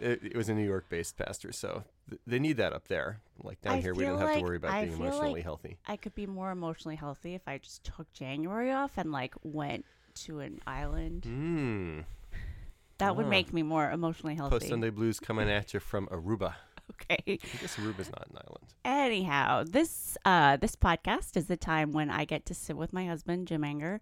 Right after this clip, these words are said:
Speaker 1: Mm-hmm.
Speaker 2: in his, um, robe and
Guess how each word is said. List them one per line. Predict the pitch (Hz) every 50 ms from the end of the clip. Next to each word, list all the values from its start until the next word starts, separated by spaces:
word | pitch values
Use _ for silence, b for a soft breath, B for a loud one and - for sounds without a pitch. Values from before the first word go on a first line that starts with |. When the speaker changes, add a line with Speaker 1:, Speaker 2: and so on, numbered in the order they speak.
| - 117
Speaker 1:
Mm-hmm. | 120 123 120 131 170 214 226 160 98 85
Speaker 2:
in | 175 170
his, | 170 180 165 156 151 - -
um, | - 156 143 135 135 135 147 156 - - - - -
robe | - 170 165 180 165 165 170 160 - - -
and | 165 160 160 156 151 151 156 160 -